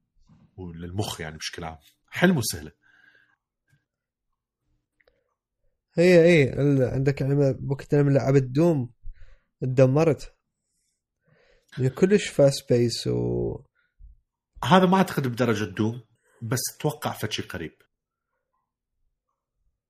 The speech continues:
Speaker 1: ترى السفينة لما تطلع أنت تتحرك بيها ترى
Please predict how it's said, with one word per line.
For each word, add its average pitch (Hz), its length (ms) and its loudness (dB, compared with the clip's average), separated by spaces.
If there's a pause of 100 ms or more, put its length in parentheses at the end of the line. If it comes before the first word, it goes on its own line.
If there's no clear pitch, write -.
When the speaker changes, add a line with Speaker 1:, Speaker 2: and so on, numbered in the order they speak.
(260)
Speaker 1:
ترى 117 140 0
السفينة 131 460 -4
لما 95 180 -6
تطلع 98 400 -12
أنت 98 240 -16
تتحرك 92 640 -10
بيها 117 160 -6
ترى 85 460 -14